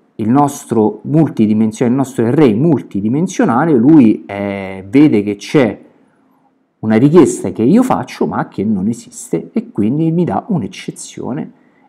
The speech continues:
array index out of bound exception.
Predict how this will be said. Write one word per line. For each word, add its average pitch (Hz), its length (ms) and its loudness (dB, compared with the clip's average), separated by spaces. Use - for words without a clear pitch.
array 143 600 4
index 147 600 -4
out 135 260 0
of 113 180 -4
bound 95 320 -6
exception. - 680 -16